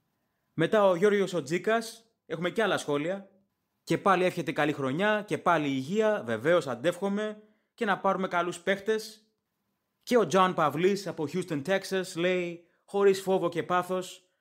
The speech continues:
να πάμε να παίρνουμε τις νίκες". Έτσι, έτσι, συμφωνούμε απόλυτα. Αυτά για την ώρα, τα υπόλοιπα στην αυριανή εκπομπή. Να πω και για το Βατσλίκ, ο οποίος έφαγε άκυρο. Τι νομίζεις, κορόιδα είναι όλοι; Να παίρνουνε βρυσάλικο, να μαζεύουνε τραυματίες;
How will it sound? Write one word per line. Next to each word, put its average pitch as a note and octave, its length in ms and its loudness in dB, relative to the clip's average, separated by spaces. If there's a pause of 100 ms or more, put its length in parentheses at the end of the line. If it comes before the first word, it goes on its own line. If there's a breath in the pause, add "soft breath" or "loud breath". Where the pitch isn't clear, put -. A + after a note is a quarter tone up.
(120)
να D#3 140 -8
πάμε F#3 180 0
να E3+ 120 0
παίρνουμε F#3 280 0
τις F3 100 -10
νίκες". F3 640 -2 (760)
Έτσι, D#3+ 340 0
έτσι, B2+ 340 -2
συμφωνούμε D3 460 -2
απόλυτα. D#3 680 0 (100)
Αυτά C#3 300 -4
για F3 120 0
την C#3+ 160 -4
ώρα, F#3+ 220 4
τα G3 120 0
υπόλοιπα D#3+ 800 -2 (140)
στην G3 180 -4
αυριανή E3 260 0
εκπομπή. E3+ 840 -2
Να D3 120 -6
πω F#3+ 100 0
και D#3+ 60 -2
για F3 100 0
το E3 100 2
Βατσλίκ, E3+ 600 2
ο E3 40 4
οποίος E3+ 640 0 (720)
έφαγε E3 420 2
άκυρο. G#3 680 0
Τι A#3+ 100 -2
νομίζεις, D3+ 360 2
κορόιδα D#3+ 420 4
είναι D#3 140 -2
όλοι; D#3+ 580 -2 (100)
Να C#3 160 -4
παίρνουνε E3+ 260 2
βρυσάλικο, E3 580 0
να D#3 80 -2
μαζεύουνε D3+ 460 0
τραυματίες; D3 840 0